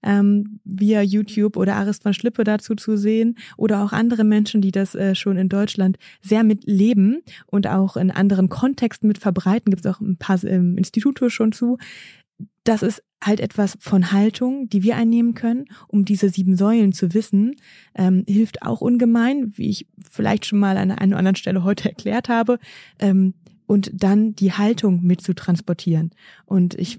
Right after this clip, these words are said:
finde es bahnbrechend, ähm, einen anderen Blick einnehmen zu können, um auch nochmal mich mit dem Begriff von Präsenz auseinanderzusetzen.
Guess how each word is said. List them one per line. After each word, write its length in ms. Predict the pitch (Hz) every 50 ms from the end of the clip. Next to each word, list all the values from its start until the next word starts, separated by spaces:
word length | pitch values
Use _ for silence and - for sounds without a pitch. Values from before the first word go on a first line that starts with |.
| -
finde 300 | 180 - - 233 214 196
es 80 | 190 -
bahnbrechend, 840 | - 196 202 233 254 240 220 - 202 214 - - 220 208 214 - - -
ähm, 400 | 202 185 185 185 185 190 202 - -
einen 400 | - - 180 180 180 175 175 170 - - - _ _ _
anderen 540 | - 190 202 220 220 208 196 202 196 190 175
Blick 240 | 190 190 226 - - -
einnehmen 600 | - - 190 185 185 180 180 185 190 190 185 175
zu 140 | - - 185
können, 420 | - - - 175 175 185 208 214 - - - - _ _
um 220 | _ 202 185 196 -
auch 220 | - 190 185 -
nochmal 240 | 202 196 180 190 185
mich 180 | 180 180 - -
mit 120 | 180 -
dem 160 | 180 165 160 - - - _ _ _ _ _ _
Begriff 320 | - 180 - - 175 190 -
von 200 | - - 170 156
Präsenz 580 | - - - 151 - 180 208 233 - - - _
auseinanderzusetzen. 920 | - - 156 - 156 151 156 156 175 - 165 156 160 160 - - 180 165